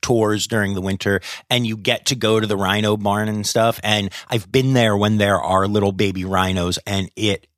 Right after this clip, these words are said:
is ridiculously cool and ridiculously fun. I highly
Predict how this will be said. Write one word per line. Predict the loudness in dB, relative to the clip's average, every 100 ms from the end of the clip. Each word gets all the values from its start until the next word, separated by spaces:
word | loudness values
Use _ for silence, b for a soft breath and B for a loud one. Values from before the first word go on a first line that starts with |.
| -2
is | 2 2 2 0 -4 -8 -12
ridiculously | -4 2 2 2 -2 -4 -4 -4 -4
cool | -2 -2 -2
and | -2
ridiculously | -2 -2 -2 -2 -2 -4 -6
fun. | -4 -4 -4 B B B -4
I | -2 -2 -4
highly | -12 -6 0 2 2 2 0 -2 -8